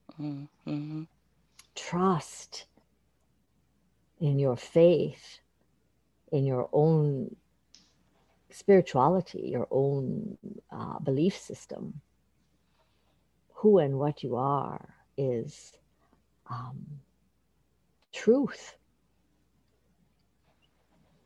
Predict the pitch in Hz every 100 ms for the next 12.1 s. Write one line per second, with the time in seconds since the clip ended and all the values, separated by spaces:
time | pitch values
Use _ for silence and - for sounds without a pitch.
0 | _ _ _ - _ _ _ - 175 156
1 | 147 139 135 127 139 139 139 135 131 123
2 | 120 131 180 151 123 117 127 127 131 127
3 | 120 113 110 - _ _ _ _ _ _
4 | _ - - 104 135 139 131 135 135 -
5 | 113 107 - - - - - - _ _
6 | _ - 208 185 139 131 123 113 117 120
7 | 123 - 185 175 151 117 104 95 - 98
8 | - 175 185 175 147 127 123 - 113 127
9 | 160 180 151 - 156 165 - - 127 -
10 | 139 139 139 139 139 - - 208 226 208
11 | 156 143 139 135 143 170 214 160 139 165